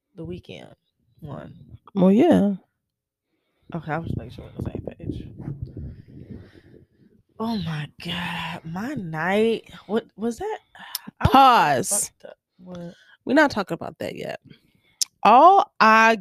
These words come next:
Speaker 2: gotta say is
Speaker 1: What?
Speaker 2: Trap karaoke.
Speaker 1: Ooh, what that be about?
Speaker 2: Oh my God.
Speaker 1: They be traveling around, don't they?
Speaker 2: Yeah, they're on tour, and that shit is so worth it.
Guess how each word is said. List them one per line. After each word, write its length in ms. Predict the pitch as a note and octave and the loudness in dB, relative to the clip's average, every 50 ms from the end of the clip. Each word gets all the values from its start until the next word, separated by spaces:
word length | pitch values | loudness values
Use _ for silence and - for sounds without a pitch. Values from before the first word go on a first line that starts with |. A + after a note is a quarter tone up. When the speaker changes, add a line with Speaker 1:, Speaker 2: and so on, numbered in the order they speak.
| F3+ | 2
Speaker 2:
gotta 320 | - G#3 F#3+ E3+ D#3+ D#3 D#3+ | 4 4 4 6 4 0 0
say 480 | - - - - D3 D3 D3 C#3 - - | -6 -2 0 2 4 4 4 2 0 -4
is 720 | - D3+ D3+ C#3 B2 G2 F#2 - - - - - - - _ _ _ _ _ | -6 -4 -4 -4 -4 -4 -6 -8 -10 -10 -12 -16 -18 -20 _ _ _ _ _
Speaker 1:
What? 220 | _ F3 F3 E3+ E3 D#3+ D#3 _ _ _ _ _ _ _ _ _ _ _ _ _ _ _ _ _ _ _ _ _ _ _ _ _ _ _ _ _ _ _ _ _ _ _ _ _ _ _ _ | _ -20 -20 -20 -20 -20 _ _ _ _ _ _ _ _ _ _ _ _ _ _ _ _ _ _ _ _ _ _ _ _ _ _ _ _ _ _ _ _ _ _ _ _ _ _ _ _ _
Speaker 2:
Trap 840 | - - - - - G3 F#3+ F#3 F3+ F#3 F#3+ F#3+ F#3 G#3 A#3+ C4 - _ _ _ _ _ - - - - _ _ _ _ _ _ _ _ _ _ _ _ _ _ _ _ _ _ _ _ _ _ _ _ _ _ _ _ _ _ _ _ _ _ | -14 -14 -12 -10 -6 -4 -2 -2 0 2 2 4 6 6 6 4 2 _ _ _ _ _ -2 -2 -2 -18 _ _ _ _ _ _ _ _ _ _ _ _ _ _ _ _ _ _ _ _ _ _ _ _ _ _ _ _ _ _ _ _ _ _
karaoke. 840 | - - F#3 F3+ F3+ F3 F3 E3+ F#3 - _ - - - D#3+ D#3 _ _ _ _ | -6 -2 -2 0 0 0 -2 -4 -6 -8 _ -16 -18 -18 -18 -20 _ _ _ _
Speaker 1:
Ooh, 460 | F#3 A3+ C4 A#3 E3 C#3 C#3 C#3+ C#3 C3 | -20 -20 -18 -18 -18 -18 -18 -18 -18 -16
what 180 | D3 F#3+ - _ | -18 -18 -16 _
that 240 | E3+ F#3+ - _ D#3+ | -16 -16 -16 _ -18
be 140 | D3 C#3+ | -16 -16
about? 480 | C#3+ C#3 C#3 D3 C#3+ C#3+ B2 - - _ _ - | -16 -12 -12 -10 -10 -10 -10 -12 -14 _ _ 4
Speaker 2:
Oh 180 | - F#3 A3 A#3 | 6 6 6 6
my 160 | A#3 A3 G3 | 4 2 2
God. 340 | E3+ D#3+ D3+ C3 G#2 - - - _ _ _ _ _ _ | 0 -2 -2 -4 -6 -8 -10 -14 _ _ _ _ _ _
Speaker 1:
They 120 | - G3 A#3 | -18 -18 -18
be 80 | B3 | -18
traveling 360 | _ - A3+ G#3 G3+ G#3 G3+ | _ -12 -12 -12 -12 -14 -14
around, 220 | G#3+ B3 B3 G#3+ F#3+ | -14 -12 -12 -12 -12
don't 140 | G#3 A3+ _ | -14 -14 _
they? 120 | A#3 B3+ B3+ _ _ _ _ _ | -16 -20 -20 _ _ _ _ _
Speaker 2:
Yeah, 160 | - A3+ C4 | 0 2 2
they're 200 | D4+ F#4 G#4 G4 | 2 2 2 0
on 100 | E4 - | 0 -2
tour, 300 | - - C4+ C4 G3 D3+ | -4 -4 -2 0 0 0
and 240 | G2+ F#2 E3 G3 A#3 | 0 -2 -2 0 0
that 160 | E4 - G4+ | 0 0 0
shit 400 | - - - - B3+ B3 - - | -2 -4 -2 2 2 2 2 0
is 140 | - - A3 | -4 -6 -6
so 320 | - - - - G3 G3+ | -6 -4 -2 0 2 2
worth 440 | B3 A#3 F3 F3+ D3+ E3+ G3+ - _ | 0 0 -2 -2 -2 -2 -4 -6 _
it. 220 | A#3 C4+ D#4 - | -4 -4 -4 -6